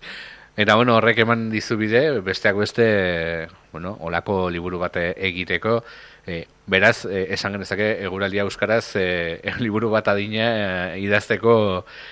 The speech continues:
eh, edukia ematen dula, ez? Bueno, igual, incluso liburu gehiago, ez? Eh, euskalkiak eta ateratzen baditugu, akaso,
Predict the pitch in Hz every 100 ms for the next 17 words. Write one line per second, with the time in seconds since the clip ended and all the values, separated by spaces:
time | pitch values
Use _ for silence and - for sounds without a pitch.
0 | - - 98 95 90 87 85 98 90 87
1 | - 113 120 - 110 110 101 107 113 98
2 | 113 143 95 135 - 110 101 87 - -
3 | 95 117 123 - 98 92 107 - 120 101
4 | 104 113 113 101 120 101 98 127 - 95
5 | 90 85 98 - 107 107 104 98 95 107
6 | 101 107 101 110 110 107 107 110 107 98
7 | 107 120